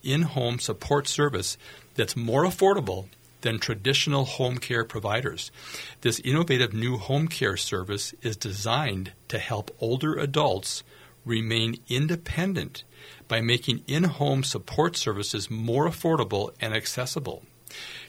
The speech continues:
Care professionals can help with daily tasks in smaller time increments, even multiple times each day as needed. Now, this unique support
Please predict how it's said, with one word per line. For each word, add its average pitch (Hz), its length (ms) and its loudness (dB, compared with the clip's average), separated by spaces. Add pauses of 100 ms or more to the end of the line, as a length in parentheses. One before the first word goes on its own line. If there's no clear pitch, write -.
Care 156 260 4
professionals 110 680 0
can 107 180 -2
help 135 380 2
with 95 220 -4
daily 135 340 0
tasks - 640 -2 (380)
in 110 200 -2
smaller 135 720 0
time 131 480 0
increments, 135 600 -2 (480)
even 147 500 2
multiple 147 460 2
times 135 460 0
each 131 320 -2
day 135 300 2
as 113 260 0
needed. 131 460 -2 (540)
Now, 113 160 4
this 131 300 2
unique 127 400 2
support - 800 0